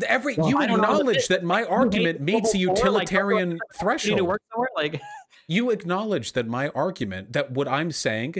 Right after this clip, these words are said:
Speaker 1: doesn't contribute harm to the world. The net utility only increases.
Speaker 2: My problem is that if you have an actor with a specific ethical system, I think that it would be
Speaker 1: That's
Speaker 2: morally
Speaker 1: because
Speaker 2: wrong
Speaker 1: I
Speaker 2: not to act in congruence with it. So what I'm saying is, so in your world,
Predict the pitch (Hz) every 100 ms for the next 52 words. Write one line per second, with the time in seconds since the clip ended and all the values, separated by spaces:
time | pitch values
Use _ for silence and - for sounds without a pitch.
0 | 175 _ _ - 151 185 180 160 160 156
1 | 156 165 131 131 139 117 90 90 104 139
2 | 139 139 - 156 - 151 143 131 127 160
3 | 190 135 101 - 82 - 117 - _ -
4 | - _ _ 143 180 214 - 208 208 214
5 | 196 - 147 131 131 190 180 190 170 -
6 | 143 151 - 113 104 110 - - - 135
7 | - - 139 131 127 120 - 131 - 190
8 | 202 - - - 175 190 185 175 165 143
9 | 147 131 127 127 131 151 180 135 117 165
10 | 135 156 175 208 208 - 151 151 180 202
11 | - 139 165 - 175 170 147 160 151 120
12 | - - 214 180 185 277 - 170 143 139
13 | 170 156 160 247 196 185 214 101 117